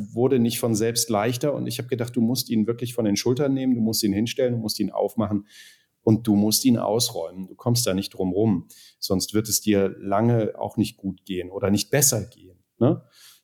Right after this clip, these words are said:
Und deshalb habe ich den ausgepackt und habe dann auch irgendwann die Verantwortung übernommen.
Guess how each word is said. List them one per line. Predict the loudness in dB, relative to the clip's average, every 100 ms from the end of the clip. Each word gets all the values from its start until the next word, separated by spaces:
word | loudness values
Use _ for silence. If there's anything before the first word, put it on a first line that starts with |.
| _
Und | 4 4 4
deshalb | 2 2 0 -6 _ _ -2
habe | 2 2
ich | 4
den | 2 2
ausgepackt | 0 -2 -4 -6 -10 -10 -20 -2
und | 4 4 2 -4 _ _ _ _ _ _
habe | -2 -2 0
dann | 2 4 4
auch | 0 0
irgendwann | 0 2 2
die | 0 -2
Verantwortung | -2 -2 -2 -2 2 2
übernommen. | 2 0 2 2 0 0 -4 -16